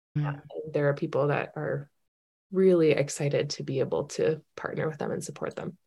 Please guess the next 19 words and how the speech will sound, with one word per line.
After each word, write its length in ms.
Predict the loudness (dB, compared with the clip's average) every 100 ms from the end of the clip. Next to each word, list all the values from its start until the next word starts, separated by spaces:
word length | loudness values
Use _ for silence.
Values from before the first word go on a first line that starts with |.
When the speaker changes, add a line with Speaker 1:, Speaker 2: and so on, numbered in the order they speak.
| _ _ _ _ -8
Speaker 1:
Yes. 640 | -6 -6 -12 -12 -14 -16 _ _ _ -20 -20 -20 _
And 340 | 8 8 8 4 _
one 140 | 4 4
of 60 |
the 100 | 6
values 540 | 6 8 8 6 2 4
of 260 | 4 4
Well 140 | 4 2
Connected 420 | 0 -2 -2 -2
is 260 | 0 0 0
to 80 |
make 200 | 0 0
sure 240 | 0 0 2
that 320 | 4 2 0 -12 -20 -20 _ _
this 240 | 4 4 6
is 180 | 2 2
accessible. 760 | 2 2 2 -2 -4 -2 -4 -4 -14 _
And 220 | 4 4
so 400 | 6 8 8 6